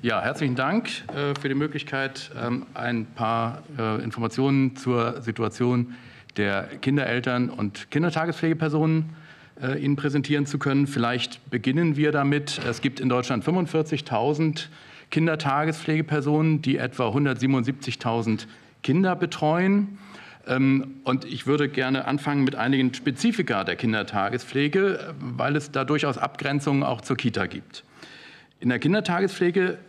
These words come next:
besteht in der Regel eine besonders enge Beziehung zu einer ganz bestimmten Kindertagespflegeperson, sowohl vertraglich als auch pädagogisch.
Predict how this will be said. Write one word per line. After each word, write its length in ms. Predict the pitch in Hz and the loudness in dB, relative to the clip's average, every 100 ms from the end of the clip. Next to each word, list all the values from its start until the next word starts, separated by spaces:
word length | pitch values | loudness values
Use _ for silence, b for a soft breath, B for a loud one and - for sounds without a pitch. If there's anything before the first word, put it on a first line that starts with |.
| - - | -20 -4
besteht 420 | 139 - 151 156 | -4 0 0 2
in 120 | 143 | 2
der 160 | 131 110 | 2 2
Regel 380 | 143 175 127 - | 2 2 2 0
eine 240 | 107 120 | 0 0
besonders 720 | 123 120 123 175 196 175 170 - | 0 -2 2 2 4 2 -2 -4
enge 260 | 160 190 139 | 0 2 2
Beziehung 640 | 123 - 127 127 165 - | -2 -2 0 2 2 0
zu 240 | - 135 | -4 -4
einer 320 | 123 147 151 147 | 0 0 0 -2
ganz 400 | 147 123 185 - | -2 -2 -2 -2
bestimmten 800 | 151 - 160 160 151 143 - | -4 0 2 2 2 2 0
Kindertagespflegeperson, 1400 | - 180 151 107 92 95 - 113 - - 95 135 180 202 B B B | 0 2 2 0 0 -2 -2 -4 -4 -6 -2 2 2 0 B B B
sowohl 340 | - 120 135 135 | -4 0 2 0
vertraglich 880 | 113 104 - 110 160 - 180 - | -4 -4 -2 -2 -2 0 0 0
als 220 | 127 147 - | -4 -6 -4
auch 200 | 127 - | -6 -4
pädagogisch. 920 | 135 131 123 127 143 117 - - | -4 -2 0 2 2 0 -4 -10